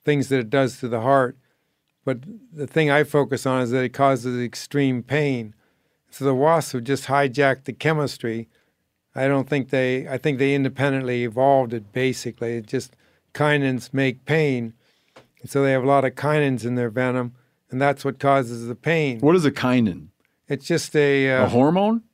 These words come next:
Speaker 1: No, it's just a polypeptide. In other words, about eleven to nineteen amino acids. Whereas bradykinin, the original one, I forget, it's something around ten. I, I may be off one or two. So they're,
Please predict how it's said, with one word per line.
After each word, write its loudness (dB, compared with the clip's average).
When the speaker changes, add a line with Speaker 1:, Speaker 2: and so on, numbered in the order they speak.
Speaker 1:
No, 2
it's -2
just -2
a 0
polypeptide. 0
In -2
other 0
words, -4
about -2
eleven 0
to -2
nineteen -2
amino 0
acids. -4
Whereas -4
bradykinin, 0
the -2
original 0
one, -2
I -6
forget, -2
it's -8
something -4
around -4
ten. -4
I, -4
I -6
may -2
be -2
off 0
one -2
or -4
two. -2
So 0
they're, -2